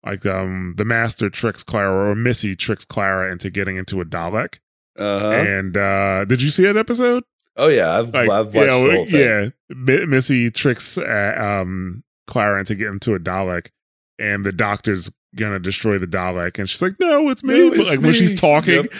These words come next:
Speaker 1: when she's talking, the only thing the Dalek says is
Speaker 2: <laughs>
Speaker 1: "exterminate." Like, that, <laughs> that's what that made me
Speaker 2: She's,
Speaker 1: think of.
Speaker 2: she's saying all these different things, and ex-, "Exterminate, exterminate."
Speaker 1: Yeah. <laughs>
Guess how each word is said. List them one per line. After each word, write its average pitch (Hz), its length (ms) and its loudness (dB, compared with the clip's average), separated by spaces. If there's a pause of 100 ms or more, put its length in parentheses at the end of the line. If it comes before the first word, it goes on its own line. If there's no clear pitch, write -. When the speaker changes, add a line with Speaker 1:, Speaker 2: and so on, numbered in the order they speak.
(160)
Speaker 1:
when 160 120 4
she's 185 220 2
talking, 165 400 2
the 147 240 2
only 147 240 4
thing 147 160 4
the 135 80 2
Dalek 131 320 4
says 131 160 2
is 117 60 -6
Speaker 2:
<laughs> 123 60 0
Speaker 1:
"exterminate." 131 680 2
Like, 139 200 -2
that, 143 200 2
<laughs> - 40 -6
that's 160 300 0
what 202 160 -2
that 180 220 -2
made 208 200 0
me - 80 -2 (120)
Speaker 2:
She's, - 280 0
Speaker 1:
think - 40 2
of. 139 80 0
Speaker 2:
she's - 280 0
saying 175 400 4
all 147 200 8
these 151 260 2
different 143 300 0
things, 127 240 0
and 120 100 0
ex-, 101 220 -4 (100)
"Exterminate, 92 1040 0 (220)
exterminate." 98 1120 0
Speaker 1:
Yeah. - 140 -20 (260)
<laughs> 185 80 -6